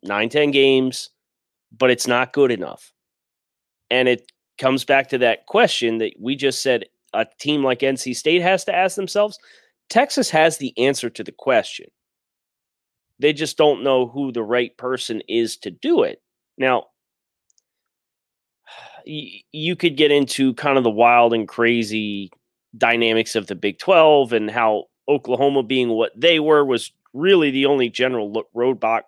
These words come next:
from Texas having the breakthrough that they needed to, to get back into a national scale. But every year, this team loses some dumb game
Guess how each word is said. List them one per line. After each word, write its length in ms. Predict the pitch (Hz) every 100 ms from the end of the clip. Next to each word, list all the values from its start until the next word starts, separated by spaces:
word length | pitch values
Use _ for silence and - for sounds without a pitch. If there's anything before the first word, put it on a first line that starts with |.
| _
from 420 | _ 117 110 104 - _ _ _
Texas 340 | 135 127 123 -
having 340 | 123 131 135
the 60 | 113
breakthrough 540 | 107 120 117 - 123
that 160 | 110 101
they 140 | 107
needed 320 | 110 156 175
to, 120 | 120 110
to 120 | 107
get 160 | 110
back 220 | 110 107 107
into 260 | 107 107
a 40 | 104
national 360 | 104 - 101
scale. 240 | - 196 190
But 180 | 143 - - _ _
every 400 | 208 240 254 247
year, 400 | 214 240 190 110 _ _ _
this 300 | 147 180 -
team 500 | - 214 175 127 120 _ _
loses 500 | 139 170 160 151 131
some 440 | - 175 175 202 - _ - -
dumb 420 | 143 165 185 196
game 580 | 190 196 156 104 95